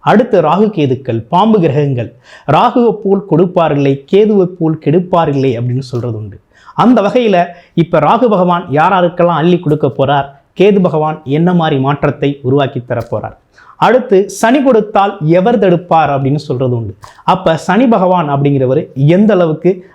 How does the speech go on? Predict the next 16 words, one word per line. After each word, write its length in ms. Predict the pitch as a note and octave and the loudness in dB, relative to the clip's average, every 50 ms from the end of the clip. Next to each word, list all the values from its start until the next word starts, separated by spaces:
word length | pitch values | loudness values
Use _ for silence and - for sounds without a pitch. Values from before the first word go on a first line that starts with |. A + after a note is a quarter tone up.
| _ _ | _ _
அவரோட 380 | C#3+ D3 E3 F3+ F3+ E3+ D#3+ D3 | -2 0 2 2 2 2 0 0
மாற்றங்கள், 640 | C#3+ D3+ F3 E3+ F3 F#3 E3 D3+ D3+ D3+ E3 F3+ - - | 0 0 -2 0 -2 -2 -2 0 0 0 0 -2 -2 -4
முன்னேற்றங்களை 800 | C#3 C#3 D3+ E3 F3+ F#3 F3+ F3+ - D3 C3+ C3 C#3 D#3 D3+ | -2 0 2 2 2 2 0 -2 -2 -2 -2 -2 -2 -2 -2
கொடுக்க 300 | - C#3 C3 C#3+ C#3+ D3 | -2 -2 -2 0 0 0
இருக்கிறார் 380 | C3 A#2 G#2+ A#2+ A#2 G#2+ - - _ _ _ _ _ _ _ _ _ _ _ - | -2 -2 -2 -4 -6 -8 -8 -12 _ _ _ _ _ _ _ _ _ _ _ -8
அப்படிங்கிறதை 540 | E3 D#3 D#3 D3 E3 E3+ D#3+ D3+ C#3+ C#3 B2+ A#2+ | -2 0 2 2 4 2 2 2 2 2 0 -2
பற்றி, 280 | - C3 A#2 - - F#3+ G#3 - - _ _ _ _ - | -4 -6 -6 -4 -6 -8 -8 -10 -16 _ _ _ _ 0
ஒவ்வொரு 340 | C#3+ F#3 A#3+ B3+ C#4+ C4+ A3+ | 0 2 2 2 2 2 2
ராசிக்கும் 500 | F#3 E3+ D#3+ - - - - - E3 F#3 F#3 - B2 C3 | 2 0 0 -2 -4 -8 -6 -4 -4 -4 -4 -4 -2 0
என்ன 220 | D#3 F#3+ G#3+ A3+ A3 | 2 2 2 2 2
விதமான 360 | G3+ F3+ F3 E3 D#3 D3 C#3+ C3 | 2 0 0 0 -2 -2 -2 -2
மாற்றங்கள் 520 | B2+ C#3 E3 - - F3+ E3 D#3+ D#3 C#3 | -2 -2 -2 -2 -2 -2 0 0 0 0
இருக்குது 440 | B2 C#3 C#3+ C#3+ - C#3 A#2+ B2+ B2+ A2+ - - - _ _ _ | 2 0 0 0 0 0 0 0 0 0 -2 -8 -14 _ _ _
அப்படிங்கிறதை 600 | A#2+ B2+ B2+ C3 C#3 C3+ C3 B2+ B2 C3+ D#3+ E3 - B2 B2+ C#3 | -6 -4 -2 0 0 0 0 0 0 -2 -2 -2 -2 0 2 2
விரிவா, 360 | E3 F#3 G#3 G#3+ F3+ F3 E3+ E3+ E3+ - - | 4 4 2 2 2 0 -2 -4 -6 -8 -2
தெளிவா 380 | - E3 F3 F#3+ F#3+ E3+ E3+ | 0 0 2 2 2 2 0